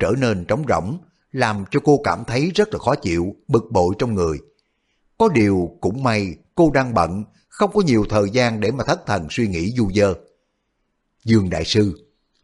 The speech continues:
tôi đã ổn rồi, chúng ta chuẩn bị tiếp tục đi, nếu không tôi sợ không còn nhiều thời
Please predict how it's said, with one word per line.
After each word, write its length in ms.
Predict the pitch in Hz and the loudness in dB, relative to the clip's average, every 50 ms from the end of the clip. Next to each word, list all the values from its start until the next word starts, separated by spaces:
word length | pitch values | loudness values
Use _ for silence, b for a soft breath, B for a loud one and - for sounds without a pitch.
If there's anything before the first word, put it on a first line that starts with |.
| _ _ _ | _ _ _
tôi 140 | - 156 135 | 2 4 4
đã 100 | 113 104 | 6 6
ổn 240 | 92 87 104 147 170 | 4 4 4 2 2
rồi, 240 | 143 113 92 85 80 b b b b b _ | 0 0 0 0 -4 b b b b b _
chúng 180 | - 180 214 | 0 0 0
ta 320 | 220 - 143 123 117 104 101 - | 0 0 0 0 0 -2 -2 0
chuẩn 200 | - 113 156 185 | 0 0 2 2
bị 160 | 139 98 85 82 - | 2 0 0 0 0
tiếp 140 | 170 185 - | -2 0 0
tục 160 | - - - | -4 -4 0
đi, 180 | 107 104 104 98 - b b b b b b _ | 0 0 0 0 -4 b b b b b b _
nếu 160 | 131 151 196 | 0 0 0
không 360 | - - 120 113 110 104 87 78 _ _ _ _ | 0 -2 -2 -2 -2 -2 -8 -12 _ _ _ _
tôi 120 | 196 180 - | 2 2 2
sợ 300 | - 120 95 92 101 107 110 117 113 - _ | 2 0 0 2 0 0 0 -2 -4 -8 _
không 260 | - 185 180 175 - | -2 -2 -2 0 0
còn 200 | - 113 95 92 | 0 0 0 0
nhiều 200 | 95 101 98 90 - | 0 0 0 0 0
thời 160 | - 98 90 | -2 -2 -2